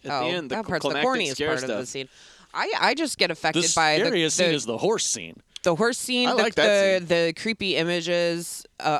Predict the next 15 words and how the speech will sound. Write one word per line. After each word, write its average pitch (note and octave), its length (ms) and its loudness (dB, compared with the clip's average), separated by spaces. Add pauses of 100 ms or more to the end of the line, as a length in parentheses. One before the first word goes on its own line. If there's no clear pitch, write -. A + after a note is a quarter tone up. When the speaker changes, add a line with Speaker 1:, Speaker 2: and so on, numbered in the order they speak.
(120)
Speaker 2:
on D3 300 0
the C#3+ 80 0
actual C#3+ 560 -2
tape F3 480 -6 (100)
is E3+ 160 -4
very, E3+ 540 0
Speaker 1:
I E3+ 60 0
like G3 180 -2
that D#3+ 140 0
Speaker 2:
uh, - 20 -12
Speaker 1:
stuff. B2 320 -6 (540)
Speaker 2:
you E3+ 120 -10
know, D#3 400 -4
very D#3+ 260 -4
unsettling. E3+ 600 -4